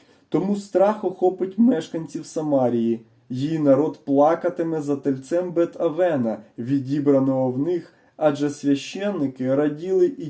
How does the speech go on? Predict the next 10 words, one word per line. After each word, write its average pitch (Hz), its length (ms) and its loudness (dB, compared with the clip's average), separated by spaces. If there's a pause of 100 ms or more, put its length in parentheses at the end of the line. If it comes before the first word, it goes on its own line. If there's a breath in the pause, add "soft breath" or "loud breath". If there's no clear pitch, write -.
(140)
тішилися 143 680 -4
його 127 600 2 (160 loud breath)
славою». 120 800 0 (920 soft breath)
Е, 117 480 0 (400)
тілець 147 440 4
Бет-Авена, 135 1300 0
в 131 40 -10
мене 139 280 4
тут 131 280 -6
є, 131 420 2